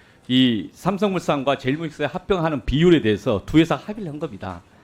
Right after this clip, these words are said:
그리고 합의의 기준이 자본시장법상의 그 가격으로 합의를 한, 합의를 한 겁니다. 근데 그것에 대해서 나중에 아이에스디에스가 제기가 되고 나서 그 합병 비율이 잘못됐다고 확-,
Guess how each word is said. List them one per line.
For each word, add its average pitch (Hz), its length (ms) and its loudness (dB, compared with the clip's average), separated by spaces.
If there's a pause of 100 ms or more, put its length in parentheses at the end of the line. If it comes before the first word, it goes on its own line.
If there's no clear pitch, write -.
(120)
그리고 143 200 -6
합의의 208 320 -4
기준이 120 360 -10
자본시장법상의 131 920 -6
그 - 160 -18
가격으로 110 360 -12
합의를 160 320 -14
한, 139 200 -16
합의를 156 300 -12
한 127 80 -18
겁니다. 127 340 -18 (420)
근데 156 260 0
그것에 165 380 4
대해서 151 420 0 (280)
나중에 135 260 -4
아이에스디에스가 127 800 -6 (320)
제기가 127 320 -2
되고 104 260 -10
나서 101 340 -8
그 147 220 -4
합병 196 400 -8
비율이 240 180 -10
잘못됐다고 123 580 -12
확-, 170 200 -18